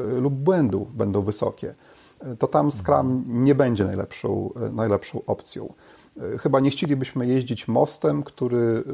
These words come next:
Speaker 1: e, został wybudowany na zasadzie, „No zobaczmy, czy on na pewno wytr-, wytrzyma”.
Speaker 2: Mhm.
Speaker 1: E, raczej wolelibyśmy, żeby to wszystko było bardzo dokładnie zaprojektowane, zdefiniowane, mm,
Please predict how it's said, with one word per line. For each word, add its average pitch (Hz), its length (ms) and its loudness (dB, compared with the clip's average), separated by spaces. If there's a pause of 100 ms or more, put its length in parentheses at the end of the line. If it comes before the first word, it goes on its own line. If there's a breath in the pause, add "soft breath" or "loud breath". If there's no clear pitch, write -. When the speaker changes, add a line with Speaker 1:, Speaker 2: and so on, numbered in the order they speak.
(260)
Speaker 1:
e, - 40 -8
został 123 300 -2
wybudowany 117 640 2
na 117 100 2
zasadzie, 113 400 0
„No 139 100 6
zobaczmy, 131 460 2
czy 135 160 -6
on 117 380 -2
na 110 160 2
pewno 113 340 2
wytr-, 101 300 -4
wytrzyma”. 110 560 0 (840 loud breath)
Speaker 2:
Mhm. 107 380 -4
Speaker 1:
E, 107 40 0
raczej 113 320 2
wolelibyśmy, 110 640 2
żeby 107 240 2
to - 100 -6
wszystko - 320 -4
było 104 220 4
bardzo 123 300 4
dokładnie 110 500 0
zaprojektowane, 110 1080 2
zdefiniowane, 107 800 2
mm, 104 960 -2